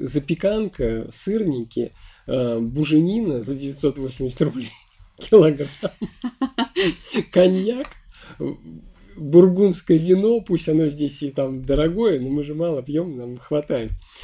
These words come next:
Типа, как, да, то есть, ну, тут все есть, понимаете, гречка, ну, нормально, четыре окна в комнате, все хорошо.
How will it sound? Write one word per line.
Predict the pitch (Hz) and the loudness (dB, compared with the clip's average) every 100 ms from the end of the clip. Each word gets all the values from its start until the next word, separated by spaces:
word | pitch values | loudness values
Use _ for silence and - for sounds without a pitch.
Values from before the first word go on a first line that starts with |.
| - 180 - | -2 -2 -10
Типа, | - 131 117 | -4 -2 -2
как, | 110 120 117 135 | -4 -6 -8 2
да, | 185 | 2
то | 185 | 2
есть, | - - | -10 -8
ну, | 165 208 | -6 -6
тут | 185 - | -8 -8
все | - 254 269 | -6 -4 -2
есть, | 185 - - | -2 -2 2
понимаете, | 175 156 | 2 2
гречка, | 143 175 185 - - 127 | -4 -2 -4 -6 -4 -4
ну, | - 151 196 180 143 | -4 -8 -8 -8 0
нормально, | 180 190 190 160 127 120 | 2 2 0 -2 -2 -6
четыре | - 165 196 165 | -10 -4 -2 -2
окна | 143 165 160 | -2 -4 -4
в | - | -2
комнате, | 156 139 131 - 131 - - | 0 0 -2 -6 -8 -10 -12
все | - 196 | -4 -4
хорошо. | 202 190 - | -4 -8 -8